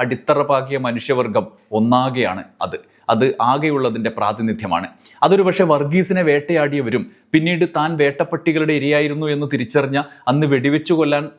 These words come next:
തോക്കെടുത്ത രാമചന്ദ്രൻ നായർ പോലും വരും. ചെയ്യുന്ന കാലത്തായിരിക്കില്ല അവനവൻ്റെ സ്ഥാനം,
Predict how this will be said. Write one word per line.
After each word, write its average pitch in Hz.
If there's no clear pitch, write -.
തോക്കെടുത്ത 143
രാമചന്ദ്രൻ 170
നായർ 156
പോലും 120
വരും. 95
ചെയ്യുന്ന 185
കാലത്തായിരിക്കില്ല 160
അവനവൻ്റെ 135
സ്ഥാനം, 117